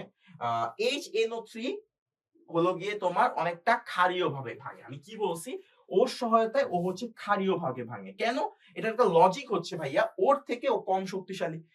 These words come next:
তো দুইটা অ্যাসিড যখন পরস্পর বিক্রিয়া করতেছে, ও অ্যাসিডিক বৈশিষ্ট্য দিবে, ও দিবে ক্ষারীয় বৈশিষ্ট্য, ঠিক আছে? তাই ও ভাঙবে ultimately তোমার এইচ প্লাস আর এইচ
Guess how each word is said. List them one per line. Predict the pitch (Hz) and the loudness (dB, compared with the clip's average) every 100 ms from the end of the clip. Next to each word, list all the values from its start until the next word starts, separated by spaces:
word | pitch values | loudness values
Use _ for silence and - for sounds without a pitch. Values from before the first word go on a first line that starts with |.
| _ | _
তো | - | -8
দুইটা | 151 170 175 - | -2 -2 0 0
অ্যাসিড | - 196 175 | -2 -6 -6
যখন | 196 214 196 | -4 -4 -2
পরস্পর | 185 180 196 180 | 0 0 -4 -6
বিক্রিয়া | 175 202 190 | -6 -6 -6
করতেছে, | 190 190 160 - _ - | -6 -8 -8 -10 _ 0
ও | 349 466 - | 4 4 2
অ্যাসিডিক | - - 440 339 | -4 -6 -6 4
বৈশিষ্ট্য | 359 - - 143 | 4 4 -8 -8
দিবে, | - - | -8 -2
ও | 170 190 | 4 4
দিবে | 175 220 - | 4 -4 -2
ক্ষারীয় | 139 131 107 | -2 -2 -4
বৈশিষ্ট্য, | 98 104 - | -8 -16 -12
ঠিক | 220 | -8
আছে? | 403 - - _ - | -8 -8 -12 _ -6
তাই | 160 - 226 | -4 2 4
ও | 294 240 | 4 2
ভাঙবে | 196 196 220 170 | 0 2 2 2
ultimately | 165 170 170 175 170 | 0 -4 -4 -4 -6
তোমার | 160 135 147 - - _ _ _ _ _ _ _ _ _ _ _ _ _ _ - - - _ _ _ _ _ _ _ _ _ _ _ - - _ _ _ - - 190 | -4 0 0 0 -8 _ _ _ _ _ _ _ _ _ _ _ _ _ _ -16 -16 -16 _ _ _ _ _ _ _ _ _ _ _ -20 -20 _ _ _ -20 -4 2
এইচ | 208 226 - - | 2 2 -2 4
প্লাস | 240 254 - - - _ - | 6 6 2 -6 -18 _ -10
আর | 120 127 - 185 202 | -4 -4 -4 -2 0
এইচ | 247 | 0